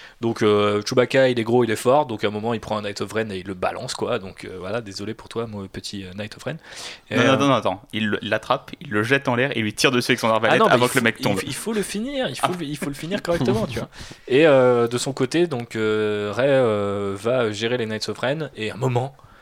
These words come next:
Speaker 1: elle reconnaît le casque, l'un de ses Knights of Ren, et, euh, du coup, euh, dans un excès de rage, euh, vont se déclencher au bout de sa main des éclairs violets, exactement comme dans The Rise of Skywalker, des attributs qui normalement relèvent plus du côté obscur.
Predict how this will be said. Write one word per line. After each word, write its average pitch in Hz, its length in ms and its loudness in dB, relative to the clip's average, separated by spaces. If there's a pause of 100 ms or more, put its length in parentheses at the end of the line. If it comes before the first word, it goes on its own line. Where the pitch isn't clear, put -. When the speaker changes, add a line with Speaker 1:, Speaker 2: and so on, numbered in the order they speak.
(220)
Speaker 1:
elle 110 180 -2
reconnaît 139 600 4
le 117 140 4
casque, 170 380 0
l'un 135 220 4
de 120 80 -6
ses 113 180 -4
Knights 139 280 -2
of 117 120 -6
Ren, 123 340 -4 (540)
et, 127 180 4
euh, 107 340 4
du 113 160 -12
coup, 160 320 0
euh, 107 220 -2
dans 104 200 -4
un 120 40 0
excès 139 220 2
de 139 80 2
rage, 123 420 2 (460)
euh, 107 240 -6
vont 131 220 -4
se 135 100 -4
déclencher 127 560 -2
au 117 100 0
bout 107 160 -6
de 139 60 -10
sa 110 140 -4
main 117 120 -6
des 101 220 -6
éclairs 127 300 -8
violets, 98 380 -6 (380)
exactement 113 520 -12
comme 101 160 -14
dans 98 100 -10
The 98 160 -8
Rise 104 160 -8
of 98 60 -8
Skywalker, 95 460 -10 (380)
des 127 300 -2
attributs 139 480 -2
qui 117 160 -6
normalement 104 580 -6 (540)
relèvent - 260 -14
plus - 160 -16
du - 100 -18
côté - 180 -14
obscur. - 420 -16